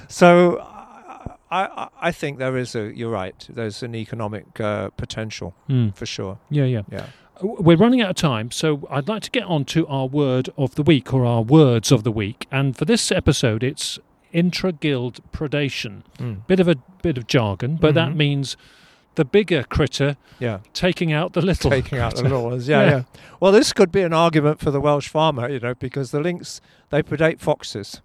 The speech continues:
Speaker 2: Yeah.
Speaker 1: Uh,
Speaker 2: But this, it's a bit like, would, would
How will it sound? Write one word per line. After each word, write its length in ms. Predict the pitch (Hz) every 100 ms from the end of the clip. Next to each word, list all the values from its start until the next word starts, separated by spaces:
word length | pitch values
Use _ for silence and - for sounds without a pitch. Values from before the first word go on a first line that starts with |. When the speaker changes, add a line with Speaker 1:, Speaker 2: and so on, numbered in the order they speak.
| _
Speaker 2:
Yeah. 240 | - 165 135 - _ _
Speaker 1:
Uh, 380 | - 120 127 127 123 _ _ _
Speaker 2:
But 100 | 160
this, 160 | 180 175
it's 220 | 214 -
a 40 |
bit 160 | 180 208
like, 220 | 180 165
would, 320 | 165 175 196 170
would 400 | 175 190 196